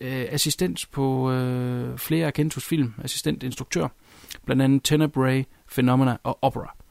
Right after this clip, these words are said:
Han har desuden også været instruktørassistent på de førnævnte Demons-film, øh, og også, øh, Lomberto Bavas Blade in the Dark, samt, sjovt nok, Terry Gilliams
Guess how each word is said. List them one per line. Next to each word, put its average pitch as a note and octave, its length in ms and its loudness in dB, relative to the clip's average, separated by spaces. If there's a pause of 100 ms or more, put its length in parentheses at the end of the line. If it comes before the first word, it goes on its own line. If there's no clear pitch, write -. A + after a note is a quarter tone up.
(280)
Han C#3+ 120 0
har C3+ 80 2
desuden E3 360 4
også C#3+ 260 2
været B2 440 -4 (500)
instruktørassistent C3 920 0
på B2 220 0
de A#2+ 160 -2
førnævnte B2 520 2 (120)
Demons-film, E3 540 0 (1120)
øh, A#2+ 240 -2
og - 160 0
også, - 340 0
øh, A#2+ 320 0
Lomberto B2 420 2
Bavas B2 420 0 (160)
Blade B2 200 2
in B2 160 2
the A#2+ 60 0
Dark, A#2+ 360 0 (260)
samt, - 360 0
sjovt C3 360 -2
nok, C3 180 -2
Terry B2+ 200 2
Gilliams C3 560 2